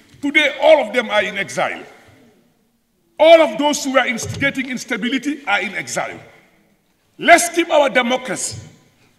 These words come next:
We thank our armies. We thank the Gambian army and the African armies. They've done well to liberate Africa.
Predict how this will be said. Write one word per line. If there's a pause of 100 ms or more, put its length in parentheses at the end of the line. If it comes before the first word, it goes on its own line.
We
thank
our
armies. (640)
We
thank
the
Gambian
army
and
the
African
armies. (300)
They've
done
well
to
liberate
Africa.